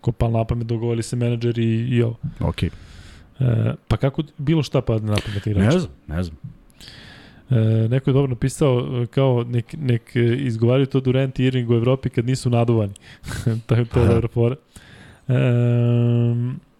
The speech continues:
Speaker 1: mišljenje o London Lionsima što igraju od ove godine u Eurocupu i kakav je uticaj košarke u Engleskoj. Pa oni pokušavaju da se tu, tamo košarka nije popularna, jednostavno ljude ne zanima košarka, dakle tamo će biti prazne dvorane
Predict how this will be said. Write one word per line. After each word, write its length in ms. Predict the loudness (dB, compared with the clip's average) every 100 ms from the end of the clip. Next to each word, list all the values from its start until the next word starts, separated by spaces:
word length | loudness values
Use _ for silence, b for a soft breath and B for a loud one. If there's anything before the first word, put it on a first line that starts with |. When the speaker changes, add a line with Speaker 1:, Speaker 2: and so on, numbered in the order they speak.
| -2
Speaker 1:
mišljenje 480 | 2 2 2 2 4
o 140 | 4
London 300 | 4 2 2 2
Lionsima 500 | 2 0 0 -2 -2
što 160 | 0
igraju 220 | 2 4
od 80 | 4
ove 160 | 4 4
godine 280 | 2 2 2
u 80 |
Eurocupu 480 | 2 0 -2 -2 -2
i 40 | 0
kakav 280 | 0 2
je 20 | 0
uticaj 260 | 0 -6
košarke 380 | 0 0 0 0
u 60 | 0
Engleskoj. 440 | 2 -2 -6 -10
Pa 100 | -4
oni 100 | -2
pokušavaju 480 | -2 -6 -2 0 0
da 80 | -2
se 140 | -6
tu, 380 | -2 0 0 -2
tamo 340 | -4 -4 -4 -10 -14 -4
košarka 300 | -2 -2 -4
nije 100 | 0
popularna, 500 | 0 0 -4 -6 -10
jednostavno 400 | -6 -6 -2 0
ljude 140 | 0
ne 60 | 0
zanima 320 | 0 0 -2
košarka, 420 | -4 -6 -6 -4
dakle 220 | -6 -4 -4
tamo 160 | -4
će 120 | -4
biti 160 | -6 -2
prazne 320 | 0 0 0
dvorane 440 | -2 0 0 0